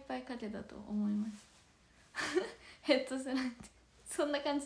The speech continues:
ザーってこけて。うん、なんかそういう悪さをしようとかはなかったけど、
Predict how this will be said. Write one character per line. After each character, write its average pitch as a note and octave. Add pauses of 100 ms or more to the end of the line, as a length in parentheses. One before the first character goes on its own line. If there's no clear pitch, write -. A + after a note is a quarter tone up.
ザ -
ー -
っ -
て A3+
こ A3+
け -
て。 - (680)
う A#3+
ん、 A3+
な A3+
ん G#3+
か G3
そ A3+
う A3
い A3
う - (1040)
悪 E4+
さ C4
を G#3+
し A3+
よ B3
う A3+
と A#3
か F#3+
は F#3+
な G3+
か G#3
っ G#3
た A3
け A3+
ど、 B3+